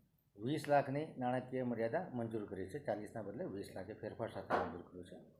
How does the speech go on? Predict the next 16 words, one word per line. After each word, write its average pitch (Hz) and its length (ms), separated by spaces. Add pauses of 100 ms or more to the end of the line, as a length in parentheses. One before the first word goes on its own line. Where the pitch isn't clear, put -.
(1040)
ધોળકા 143 340
સ્થિત 170 200
ફ્રેન્ચવેલ 151 500
તથા 156 540
પચાસ 151 300
એમ 147 140
એલ 147 80
ડીના 147 140
ઇન્ટેકનું, 143 800
ઇન્ટેક 147 280
વેલનું 139 360
ઓ 127 80
એન્ડ 139 100
એમનું 139 240
કામ 123 220
હતું, 139 400